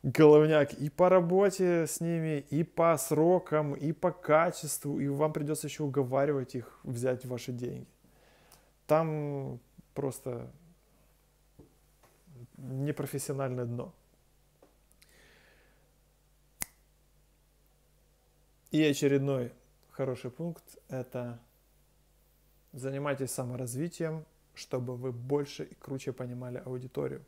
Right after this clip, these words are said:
в этой нише. Потому что если вы не знаете, что нужно покупателям, вы, в принципе, можете создать идеальный продукт на тему, которая вообще никому не нужна. Вообще.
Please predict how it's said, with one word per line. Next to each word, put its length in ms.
в 120
этой 220
нише. 280
Потому 220
что 160
если 300
вы 160
не 100
знаете, 600
что 260
нужно 580
покупателям, 680
вы, 80
в 60
принципе, 460
можете 540
создать 420
идеальный 600
продукт 720
на 140
тему, 320
которая 360
вообще 280
никому 340
не 100
нужна. 320
Вообще. 680